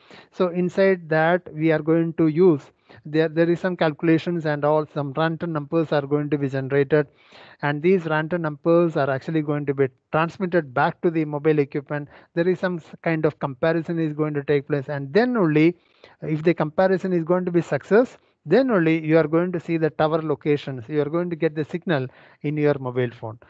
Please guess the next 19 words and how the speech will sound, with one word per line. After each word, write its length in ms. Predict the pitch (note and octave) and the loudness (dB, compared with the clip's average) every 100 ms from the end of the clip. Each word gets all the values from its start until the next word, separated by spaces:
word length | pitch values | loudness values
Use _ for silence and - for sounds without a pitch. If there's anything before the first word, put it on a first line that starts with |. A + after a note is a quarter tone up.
| - _ | -20 _
So 280 | - F3 E3 | -4 2 2
please 280 | - G#3+ F#3+ | 2 0 2
remember 340 | F#3 F#3 B3+ B3+ | -4 0 -2 -2
that 300 | D#3 D3 - - | -2 -2 -4 -4
there 220 | D#3 D#3+ | 0 0
is 120 | E3 | 0
some 220 | - A#3 | -2 -6
kind 240 | B3+ F3+ F3 | -2 -2 0
of 100 | E3 | -2
handshaking 800 | C3 E3+ G3+ - E3 - D#3+ D3 | -2 -2 -2 -4 -4 -2 -6 -4
signals 480 | G3 G3 D#3 B2+ | -6 -2 -2 0
are 160 | D3 C3+ | -2 0
going 300 | C#3 D#3+ E3+ | 0 -2 -2
to 100 | E3+ | -2
take 240 | D3+ C#3+ | 0 0
place 320 | C#3+ D3 C3+ - - _ _ _ | 2 2 2 -2 -20 _ _ _
between 500 | D3 E3 F3 F3+ F3+ | -2 0 2 2 0
the 300 | E3+ D#3+ D#3 | 0 0 0
mobile 460 | D#3+ D3+ D#3+ D#3+ | -6 -4 0 0